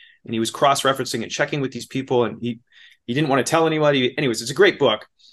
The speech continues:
And so it fascinated me. And that sort of led me down this path of, like, yeah, like, in life, if we don't learn a lesson,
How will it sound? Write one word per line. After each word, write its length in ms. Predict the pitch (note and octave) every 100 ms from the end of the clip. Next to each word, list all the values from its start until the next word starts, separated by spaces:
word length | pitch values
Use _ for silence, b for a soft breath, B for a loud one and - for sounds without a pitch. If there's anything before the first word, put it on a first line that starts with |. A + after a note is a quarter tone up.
| B B -
And 160 | C3
so 220 | - D#3
it 160 | C#3+ -
fascinated 560 | E3 G3 - F#3 B2 A2+
me. 220 | A#2 A#2
And 200 | A#2+ B2
that 200 | D#3 E3+
sort 160 | E3+
of 80 | B2
led 120 | C3
me 80 | C3+
down 200 | B2+ A#2
this 100 | A2+
path 360 | - F3+ G3 C#3+
of, 120 | A2+
like, 240 | A#2+ A2+ - b b b b b _ _ _ _ -
yeah, 180 | C#4+
like, 400 | D3 C3 B2 - _ _ _
in 200 | F3+ E3+
life, 540 | C#3+ D3+ A3+ - - - _ _ _ _ _ _ _ _ _ _ - A2 C3 - _
if 160 | C#3+ C#3+
we 120 | B3+
don't 180 | B3 C#3+
learn 180 | D#3+
a 60 | C#3
lesson, 720 | A#2+ D#3 - A#2 G#2+ A2 A#2+